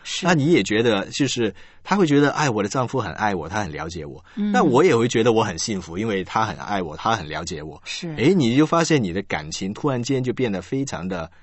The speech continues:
Speaker 2: 坚固。
Speaker 1: 嗯，
Speaker 2: 啊，所以呢，
Speaker 1: 嗯。
Speaker 2: 这个感觉是非常重要的。但是呢，很多的弟兄，特别是中国人，我们不重视，不重视这个东西。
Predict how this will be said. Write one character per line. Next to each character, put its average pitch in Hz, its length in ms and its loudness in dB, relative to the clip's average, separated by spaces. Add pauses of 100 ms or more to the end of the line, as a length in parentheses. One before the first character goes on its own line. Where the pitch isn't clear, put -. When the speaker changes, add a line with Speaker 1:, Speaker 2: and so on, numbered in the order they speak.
(200)
Speaker 2:
坚 101 280 -2
固。 101 240 -6 (180)
Speaker 1:
嗯， 220 260 -2
Speaker 2:
啊， 208 60 0
所 190 140 4
以 165 140 6
呢， 117 140 0
Speaker 1:
嗯。 - 20 -2
Speaker 2:
这 147 100 0
个 113 140 2 (240)
感 87 260 -4
觉 95 160 -2
是 113 140 -2
非 175 420 4
常 90 280 -4
重 92 240 -2
要 85 160 -6
的。 - 100 -16 (240)
但 156 140 6
是 156 100 2
呢， 120 220 6
很 85 260 -4
多 139 140 4
的 113 100 2
弟 120 160 0
兄， 117 220 -2
特 160 180 0
别 113 160 2
是 101 80 2
中 120 180 -2
国 92 120 -2
人， 90 100 -4
我 78 80 -4
们 92 140 -4
不 165 140 0
重 165 300 2
视， - 160 -4 (200)
不 165 80 4
重 165 280 4
视 101 200 0
这 104 100 -2
个 92 80 -2
东 98 220 -2
西。 92 260 -4